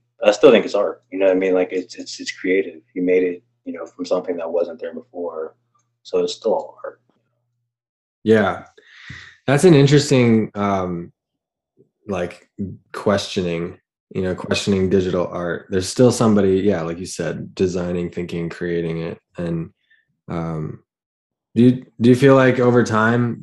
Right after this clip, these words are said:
Speaker 2: that question is, like, changing?
Speaker 1: It is. I mean, and I think, like, that, that, I think that that simple thing of, like, digital art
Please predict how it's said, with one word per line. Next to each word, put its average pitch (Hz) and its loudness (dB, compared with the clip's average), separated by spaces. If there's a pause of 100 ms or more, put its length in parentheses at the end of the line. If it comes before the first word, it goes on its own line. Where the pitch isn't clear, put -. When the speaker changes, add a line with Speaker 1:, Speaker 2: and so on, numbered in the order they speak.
Speaker 2:
that 101 -6
question 104 -2
is, 90 -8
like, 87 -12
changing? 101 -2 (1500)
Speaker 1:
It 214 12
is. 120 6
I 127 8
mean, 117 8
and 113 6
I 120 10
think, 117 4
like, 104 6
that, 101 4
that, 98 2 (140)
I 110 10
think 104 4
that 98 6
that 95 4
simple 98 2
thing 95 2
of, 90 0
like, 87 0
digital 90 2
art 90 -2